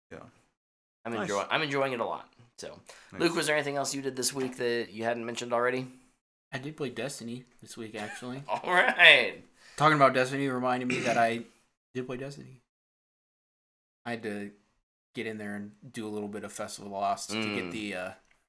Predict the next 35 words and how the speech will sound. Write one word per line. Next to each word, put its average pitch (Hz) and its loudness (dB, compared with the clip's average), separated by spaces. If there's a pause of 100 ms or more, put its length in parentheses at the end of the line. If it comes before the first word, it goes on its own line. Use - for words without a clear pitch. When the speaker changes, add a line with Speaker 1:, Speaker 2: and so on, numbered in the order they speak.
(140)
Speaker 1:
The 85 -12
armor? 98 -2
Speaker 3:
all 113 4
black 107 -2
shader. 101 -12 (420)
Speaker 1:
Uh, 98 -8 (480)
Speaker 3:
Or 127 0
Speaker 2:
Nice. 117 0
Speaker 3:
memento, 104 -6
I 98 -8
guess. 95 -12 (240)
Speaker 2:
Nice. - -10
Speaker 3:
I 117 -4
can 147 0
only 160 4
hold 160 2
one 160 4
at 160 2
a 151 -2
time, 147 2
so 107 -4
I 107 -4
got 127 6
it, 160 -2
and 101 -10
I 95 -14 (580)
got - -12
off. - -10
<laughs> - -12
Speaker 2:
Yeah. 98 2 (1600)
Speaker 3:
I 135 -4
did 151 -8
Baldur's 151 -6
Gate 156 -6
and 101 -8